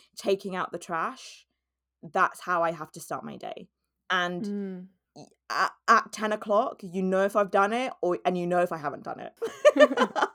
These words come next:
Speaker 1: It has to happen.
Speaker 2: What's your best tip for automating your business?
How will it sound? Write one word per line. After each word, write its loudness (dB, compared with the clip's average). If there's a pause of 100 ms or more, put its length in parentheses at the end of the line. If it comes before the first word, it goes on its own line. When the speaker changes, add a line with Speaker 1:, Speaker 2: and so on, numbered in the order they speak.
(1120)
Speaker 1:
It 2
has -2
to -10
happen. -8 (220)
Speaker 2:
What's -2
your -2
best -6
tip -6
for -6
automating -6
your -6
business? -12